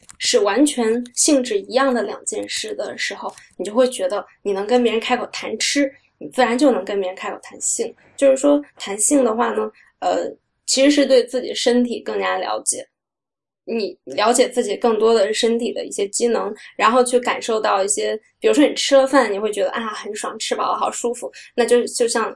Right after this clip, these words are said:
其实性是一样的，会给你带来愉悦，这是一件非常正常的事情，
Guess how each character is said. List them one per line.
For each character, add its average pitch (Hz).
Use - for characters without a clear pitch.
其 233
实 233
性 254
是 233
一 185
样 214
的， -
会 254
给 208
你 214
带 208
来 202
愉 196
悦， 240
这 294
是 285
一 247
件 269
非 311
常 330
正 370
常 196
的 -
事 202
情， -